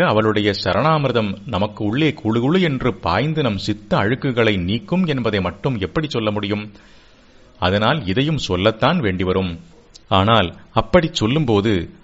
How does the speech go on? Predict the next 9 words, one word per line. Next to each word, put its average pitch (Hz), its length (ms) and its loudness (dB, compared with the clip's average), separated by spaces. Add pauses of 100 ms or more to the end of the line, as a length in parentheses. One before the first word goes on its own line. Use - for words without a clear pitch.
(160)
அபக்குவிகள் 123 680 2 (340)
அனர்த்தங்கள் 165 680 2
பண்ணிக்கொள்ள 117 520 0
விடாமல் 101 460 2 (440)
நல்ல 117 360 2
தினசில் 151 440 2
விளக்கம் 110 360 0
தர 95 160 0
வேண்டும். 90 400 2